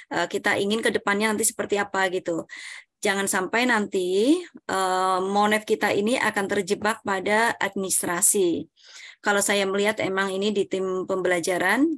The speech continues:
tapi karena belum selesai ya, jadi mungkin baru dugaan sementara saya gitu. Dugaan sementara saya ini, ini masih pada, eh, administratif sekali gitu ya. Jadi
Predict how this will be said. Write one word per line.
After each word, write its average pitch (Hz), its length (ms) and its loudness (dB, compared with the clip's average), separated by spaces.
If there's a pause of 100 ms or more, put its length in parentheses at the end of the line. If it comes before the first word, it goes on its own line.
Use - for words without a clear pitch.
(160)
tapi 190 260 0
karena 226 240 0
belum 208 140 2
selesai 226 500 4
ya, - 60 4
jadi 214 400 2
mungkin 214 340 0
baru 196 400 4
dugaan 196 640 0
sementara 202 580 2
saya 233 320 4
gitu. 143 300 -4 (500)
Dugaan 202 380 2
sementara 214 560 2
saya 202 320 0
ini, 202 560 0 (100)
ini 214 220 -2
masih 214 480 2
pada, 208 560 -2 (340)
eh, 185 320 -2
administratif 214 640 -2
sekali 269 480 2
gitu 190 220 -4
ya. 202 240 0 (720)
Jadi 247 720 2